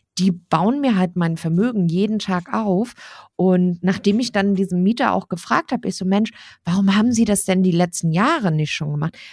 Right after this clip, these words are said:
sagte der Mieter mir ganz klar, „Na ja, Frau Sari, vorher war das eine große Verwaltung, da hab ich eh nie Antworten bekommen auf meine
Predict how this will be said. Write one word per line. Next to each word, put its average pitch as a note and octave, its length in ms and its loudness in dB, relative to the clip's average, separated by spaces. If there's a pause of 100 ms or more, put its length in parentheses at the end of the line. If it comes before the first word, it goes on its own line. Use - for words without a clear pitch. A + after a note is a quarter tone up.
(100)
sagte A#3+ 420 -2
der G#3 140 0
Mieter G#3+ 340 2
mir A#3 220 2
ganz A3+ 300 -4
klar, A3+ 280 -2 (440)
„Na F3+ 100 2
ja, G#3+ 160 8
Frau A#3 220 0
Sari, A3 340 2
vorher A3 460 4
war G3 80 4
das G3+ 200 2
eine F#3+ 120 4
große G3+ 340 0
Verwaltung, F3 720 0
da E3 100 -2
hab E3+ 100 -4
ich - 180 2
eh F#3+ 100 4
nie G3 180 6
Antworten F#3 540 0
bekommen D3+ 400 -2
auf - 240 -8
meine D3+ 320 -2